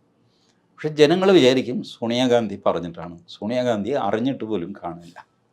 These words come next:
ഇതാണ് one way of, ആ, handling the, ആ, issue. കാരണം, ആ, ഭരണകക്ഷിയും പ്രതിപക്ഷവും നമ്മൾ തന്നെയാവുക.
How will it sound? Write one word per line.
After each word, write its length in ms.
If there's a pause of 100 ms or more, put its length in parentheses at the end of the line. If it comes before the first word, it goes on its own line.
(640)
ഇതാണ് 480 (140)
one 220
way 240
of, 340
ആ, 300 (920)
handling 340
the, 560
ആ, 420 (100)
issue. 380 (1000)
കാരണം, 520
ആ, 500
ഭരണകക്ഷിയും 1080
പ്രതിപക്ഷവും 840 (440)
നമ്മൾ 340
തന്നെയാവുക. 580